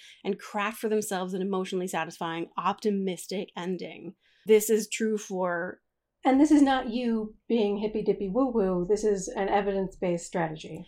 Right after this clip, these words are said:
Speaker 1: Yeah, this is an evidence-based
Speaker 2: The idea
Speaker 1: intervention. So I knew a survivor who did E M D R, eye movement desensitization
Speaker 2: Mm-hmm.
Speaker 1: something. I forget what it stands for. I'm sorry.
Speaker 2: Mm-hmm.
Speaker 1: E M D R.
Speaker 2: Yeah.
Speaker 1: Um, and what she did was visualize her perpetrator being sprayed with a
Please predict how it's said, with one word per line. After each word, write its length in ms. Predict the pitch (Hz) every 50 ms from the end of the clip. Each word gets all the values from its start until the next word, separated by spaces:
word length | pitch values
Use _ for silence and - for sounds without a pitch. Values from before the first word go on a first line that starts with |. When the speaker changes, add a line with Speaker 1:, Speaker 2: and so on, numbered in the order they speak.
| -
Speaker 1:
Yeah, 180 | - 320 - - -
this 180 | 196 226 269 262
is 160 | 269 247 240
an 80 | 247 247
evidence-based 480 | 233 233 233 254 254 - 240 226 214
Speaker 2:
The 60 | 208
idea 80 | 208 208
Speaker 1:
intervention. 520 | 202 196 190 185 202 180 175 170 170 175 - - - _
So 320 | - - 233 226 214 214 -
I 120 | - 220
knew 200 | 226 233 240 240
a 40 | 240
survivor 680 | 233 - 240 220 208 196 196 175 196 196 196 190 180 -
who 280 | - 220 214 202 196 190
did 260 | 190 202 190 190 - -
E 160 | 208 208 196 196
M 120 | 196 196
D 240 | 190 190 190 190 185
R, 400 | 175 170 175 180 196 202 - - - 175 190 - - _ _ -
eye 420 | - 190 196 196 196 196 202 202 - _
movement 640 | 208 202 202 208 202 196 180 202 208 190 185 - - - _ _ - - _ _ _ _ _ _ _ _ -
desensitization 840 | 220 220 - 226 220 226 208 202 220 226 254 277 208 226 233 226
Speaker 2:
Mm-hmm. 40 | 220
Speaker 1:
something. 400 | 214 226 220 226 220 226 220 220
I 80 | 208
forget 260 | 190 - 202 185 190 170
what 120 | 175 175
it 60 | 170
stands 280 | - - 180 180 160 -
for. 140 | - 170 165
I'm 80 | 175 185
sorry. 340 | - 165 156 - 156 160 - -
Speaker 2:
Mm-hmm. 240 | 214 202 202 190 180 175
Speaker 1:
E 140 | - 277 294
M 120 | 285 277 247
D 160 | 226 220 196
R. 360 | 170 165 170 170 165 160 - -
Speaker 2:
Yeah. 60 | 220
Speaker 1:
Um, 200 | 208 185 185 190 -
and 220 | 208 196 202 208
what 160 | 214 247 262
she 160 | - - 254 202
did 260 | 247 269 294 269 226
was 180 | 214 208 208
visualize 800 | 202 190 220 240 233 269 269 262 240 220 208 202 196 202 196 196 -
her 160 | - 208 196
perpetrator 560 | - - 220 220 233 233 - 214 190 196 190
being 180 | 175 190 180 180
sprayed 280 | - - - 202 196
with 100 | 190 185
a 40 | 180